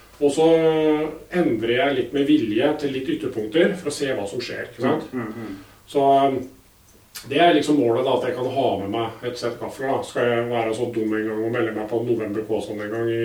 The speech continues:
Speaker 1: i fremtiden?
Speaker 2: <laughs>
Speaker 1: Der trenger jeg ikke gafler og dempere som står imot så fælt.
Speaker 2: Nei.
Speaker 1: For jeg kommer aldri på det nivået at jeg skal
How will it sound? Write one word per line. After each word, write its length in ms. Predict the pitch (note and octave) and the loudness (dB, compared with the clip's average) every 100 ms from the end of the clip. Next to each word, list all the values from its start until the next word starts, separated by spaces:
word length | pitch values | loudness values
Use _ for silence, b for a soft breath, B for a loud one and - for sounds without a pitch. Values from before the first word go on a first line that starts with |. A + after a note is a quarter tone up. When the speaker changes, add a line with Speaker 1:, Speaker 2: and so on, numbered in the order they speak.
| A#2 A#2 A#2+ | -2 -2 -2
Speaker 1:
i 20 | A2+ | 0
fremtiden? 960 | G3+ D#3 E3+ D#3+ D#3+ E3 E3 F3 D#3+ | 2 4 6 6 6 4 2 0 -2
Speaker 2:
<laughs> 40 | - | 0
Speaker 1:
Der 160 | C#3 | 0
trenger 400 | D#3+ D3 A2+ A2 | 0 0 -2 -2
jeg 160 | G#2+ G#2+ | -4 -4
ikke 220 | - C3 C3 B2+ C#3 | -4 -2 -2 -4 -6
gafler 460 | A#2+ B2+ - A2+ A#2 | -4 -4 -4 -4 -2
og 100 | C3 | 0
dempere 520 | B2 - G#2+ A#2+ C#3+ - B B B - | 0 0 -4 -2 -4 -6 B B B -16
som 140 | A#2+ | -12
står 520 | - - D#3 B2 G#2+ | -10 -2 2 2 0
imot 240 | G#2+ A#2 - | -2 -4 -4
så 160 | C3 B2 | -4 -2
fælt. 280 | D3+ E3 - B B B - | 2 2 0 B B B -16
Speaker 2:
Nei. 140 | A#2 A2 | -10 -10
Speaker 1:
For 100 | - | -6
jeg 340 | B2 A#2 C3 C3 | -4 0 0 0
kommer 200 | C#3 C3 - - | -2 -2 -4 0
aldri 400 | C#3+ A2+ G2+ A2+ | 2 2 -2 -6
på 160 | C3 | -4
det 160 | B2 B2 | -2 -2
nivået 440 | B2+ G#2 G#2 A#2 A2 | -2 -2 -2 -4 -2
at 120 | A#2 | -4
jeg 120 | A2+ | -4
skal 240 | A2+ A#2+ | -2 -2